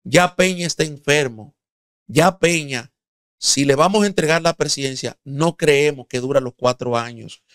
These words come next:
porque el gobierno tenía la información de que Peña Gómez estaba muy enfermo. Entonces, ¿qué hizo Peña?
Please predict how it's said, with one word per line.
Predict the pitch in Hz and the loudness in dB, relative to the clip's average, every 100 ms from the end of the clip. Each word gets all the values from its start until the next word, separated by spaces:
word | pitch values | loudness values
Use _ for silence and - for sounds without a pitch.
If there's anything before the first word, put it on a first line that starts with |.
| _ | _
porque | 156 147 165 | 2 4 2
el | 156 | 2
gobierno | 147 123 175 170 143 | 0 2 2 2 -2
tenía | 131 139 147 | -6 -2 -2
la | |
información | 143 139 131 117 135 135 - - | -2 -4 -4 -2 -2 -4 -8 -6
de | - 135 | 0 2
que | 143 | 2
Peña | 131 131 123 | -2 -4 -4
Gómez | 143 139 | -2 -2
estaba | 135 135 | 0 -2
muy | 127 127 | -4 -10
enfermo. | 113 - 127 107 107 _ - | -6 -2 -2 -2 -14 _ -20
Entonces, | _ 185 180 190 | _ 2 2 4
¿qué | 262 | 2
hizo | 285 240 196 | 4 2 2
Peña? | 196 175 | 0 0